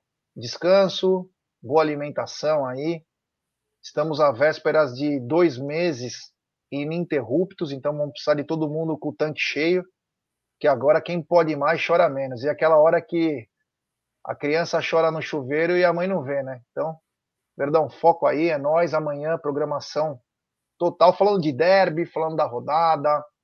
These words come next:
falando dos próximos passos e também, por que não, por que não, é o último dia de janela, né?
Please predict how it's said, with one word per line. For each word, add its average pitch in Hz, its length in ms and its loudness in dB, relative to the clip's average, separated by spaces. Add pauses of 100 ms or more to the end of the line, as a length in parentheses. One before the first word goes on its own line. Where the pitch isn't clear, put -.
(260)
falando 160 240 -6
dos 151 160 -4
próximos 156 400 -4
passos 196 340 0
e 254 80 -6
também, 262 460 -2
por 202 200 -2
que 214 140 0
não, 180 420 0 (320)
por 226 340 8
que 170 160 -2
não, 151 400 -4
é 208 60 -4
o 180 80 2
último 208 340 -4
dia 190 140 0
de 208 100 -6
janela, 262 460 -4
né? 156 180 -10